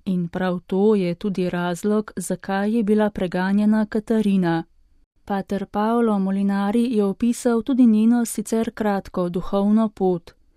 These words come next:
Krst je prejela po srečanju z jezuitskimi misionarji, ko se je je globoko dotaknila njihova dobrota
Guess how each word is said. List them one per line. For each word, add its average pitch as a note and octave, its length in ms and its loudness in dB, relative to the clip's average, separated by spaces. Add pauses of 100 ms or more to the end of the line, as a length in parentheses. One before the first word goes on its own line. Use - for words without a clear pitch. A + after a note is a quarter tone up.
(140)
Krst G3 440 -4
je F#3+ 60 -4
prejela G3+ 540 0
po F#3 220 -4
srečanju A3 720 2
z - 80 -2
jezuitskimi G#3+ 720 2
misionarji, F#3+ 880 -2
ko F3 140 -8
se F3 260 -4
je F3 220 -4
je F#3 220 0
globoko F#3 540 -2
dotaknila G#3+ 800 0
njihova A#3+ 480 2
dobrota G3 680 0